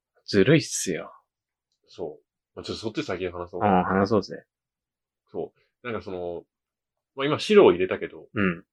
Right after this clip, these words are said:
Speaker 2: まあ、詩人、貴公子、召喚士が、なんかもう、ほぼほぼ新ジョブに生まれ変わってる。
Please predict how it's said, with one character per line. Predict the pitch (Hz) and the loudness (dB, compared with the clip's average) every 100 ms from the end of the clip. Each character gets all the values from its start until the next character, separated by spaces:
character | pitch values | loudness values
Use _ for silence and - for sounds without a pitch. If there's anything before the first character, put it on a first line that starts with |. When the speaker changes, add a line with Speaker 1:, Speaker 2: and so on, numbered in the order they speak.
| - | -20
Speaker 2:
ま | |
あ、 | 113 | -14
詩 | - 139 | -8 -4
人、 | 151 226 233 | 0 0 0
貴 | - 180 | -4 -6
公 | - 226 143 | 0 4 4
子、 | - 85 | 2 -12
召 | - 147 | -6 -4
喚 | 147 175 151 | -2 0 0
士 | 135 131 | -4 -2
が、 | 170 175 - 104 | 2 2 -2 -8
な | 98 | -4
ん | |
か | 92 | -4
も | 95 101 82 - | -2 -2 -4 -4
う、 | |
ほ | - | 0
ぼ | 104 127 | 0 0
ほ | 143 | -2
ぼ | 143 | -6
新 | - 131 131 | -4 -6 -2
ジ | |
ョ | 131 | -2
ブ | 127 | -2
に | 117 | -4
生 | |
ま | 113 | 0
れ | 113 113 | -2 -2
変 | |
わ | 107 | -6
っ | - | -8
て | - | -16
る。 | - | -20